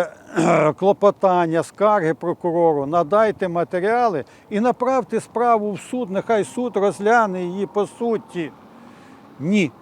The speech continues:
до цього часу матеріали не надані. Останніх два місяці взагалі ні одного аркуша не додається. Якби це так поступив адвокат, то прокурор би пішов в суд,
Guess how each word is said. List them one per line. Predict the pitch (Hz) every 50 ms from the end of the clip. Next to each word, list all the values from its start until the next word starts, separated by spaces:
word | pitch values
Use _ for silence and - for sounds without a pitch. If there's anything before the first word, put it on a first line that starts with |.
| - - - - - -
до | 131 160 170
цього | - - 208 226 220 170 175 160
часу | - - 208 240 233 - - 185
матеріали | 160 165 165 - - 180 165 196 196 190 180 185 165
не | 175 185
надані. | 175 170 160 147 123 110 113 107 123 156
Останніх | 165 - - 226 247 240 233 214
два | 170 202 214 214
місяці | 214 240 254 - - - - 214
взагалі | 208 240 240 - - - 269 269 254 240
ні | 226 214
одного | 208 180 202 208 202 196 208 -
аркуша | - 202 185 165 143 117 - 156 135 - 165 151
не | 127 143 143
додається. | 127 147 139 123 143 131 127 120 104 104 - - - - 101 - _ _ _ - - - - - - - - -
Якби | 139 151 185 165 156 254 262
це | - - 220 -
так | - 247 233 -
поступив | - 220 202 - - 208 190 - - 247 240 226
адвокат, | 190 196 190 143 165 180 190 - - 220 254 277 294 277 - _ _ - _ - - -
то | - 202 185 156 127 - _ _ _ _ _
прокурор | - 190 220 - - 233 233 233 220 202 170 156
би | 143 190 170
пішов | - 190 180 - - 208 190 180 160 131 117 110 -
в | -
суд, | - - 190 190 214 240 240